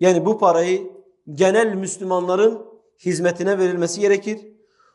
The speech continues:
Müslümanlar da bu parayı genel hizmete, mesela nerede? Örnek,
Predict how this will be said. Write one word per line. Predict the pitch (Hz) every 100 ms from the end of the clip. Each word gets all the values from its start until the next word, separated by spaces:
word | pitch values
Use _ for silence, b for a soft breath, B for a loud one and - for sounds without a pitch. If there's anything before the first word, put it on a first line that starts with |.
| _ -
Müslümanlar | 165 165 180 185 220 202
da | 196
bu | 208
parayı | 196 190 196
genel | 185 208
hizmete, | 190 180 190 202
mesela | 196 196 190
nerede? | 196 196 165 180 185 - _ _ _ _ _ _ -
Örnek, | 190 180 170 -